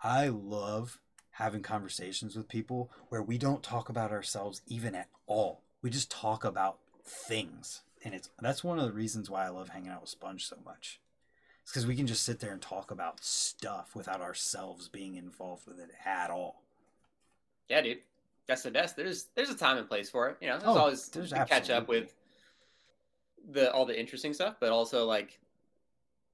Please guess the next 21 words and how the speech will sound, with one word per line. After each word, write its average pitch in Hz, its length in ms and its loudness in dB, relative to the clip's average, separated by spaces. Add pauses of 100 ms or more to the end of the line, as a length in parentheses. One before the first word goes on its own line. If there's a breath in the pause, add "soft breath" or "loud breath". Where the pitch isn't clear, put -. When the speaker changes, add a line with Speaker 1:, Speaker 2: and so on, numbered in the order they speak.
(140)
Speaker 2:
there's 156 200 2
so 147 140 4
much 160 220 4
cool 139 200 0
stuff 139 300 4
beyond 120 360 4
our 113 120 6
own 117 180 -2
lives 110 300 0
it's 98 140 -12
worth 101 200 -2
talking 101 300 -6
about. 87 280 -6 (1200)
Speaker 1:
You're 92 200 -14
not 90 400 -10
wrong, 87 360 -12
man. 92 360 -16 (1300 loud breath)
Let's 123 140 -2
talk 147 180 2
about 143 240 4
bikes. - 500 -4